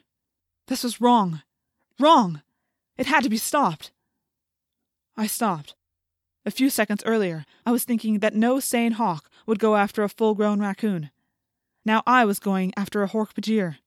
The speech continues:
Hork-Bajir compared to raccoons,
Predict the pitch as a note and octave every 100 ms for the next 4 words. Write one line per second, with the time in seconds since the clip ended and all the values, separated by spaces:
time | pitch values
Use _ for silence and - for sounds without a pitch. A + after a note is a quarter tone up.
0 | _ _ _ _ _ _ _ _ C4 C4+
1 | D#4 A#3 A#3+ C4 B3 A3 A3+ A3+ A3 G#3+
2 | - A3+ B3 C#4+